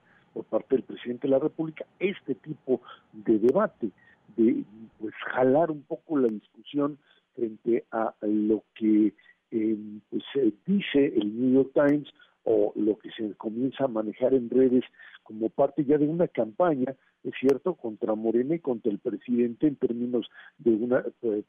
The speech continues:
supuesta vinculación al narcotráfico. Esa era la estrategia, y hoy el, el, el tema, y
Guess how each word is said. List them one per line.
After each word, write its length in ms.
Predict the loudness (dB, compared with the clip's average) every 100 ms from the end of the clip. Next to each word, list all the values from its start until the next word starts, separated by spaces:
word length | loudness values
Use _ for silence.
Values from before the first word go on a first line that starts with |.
| -14
supuesta 460 | _ -2 0 2
vinculación 600 | 0 0 -2 -2 -2 -2 -2
al 100 | 0
narcotráfico. 720 | -4 -4 -2 -2 -2 -6 -8 -4
Esa 260 | -4 0
era 280 | 0 2 0 -4 -20 -20 _ _
la 180 | 0 2
estrategia, 760 | 2 0 0 2 0 2 -2 -2
y 180 | -4 2
hoy 280 | 2 0 -2
el, 340 | 0 0 -6 -6 -2
el, 180 | -2 0
el 160 | -2
tema, 400 | 2 0 2 0
y 80 | -2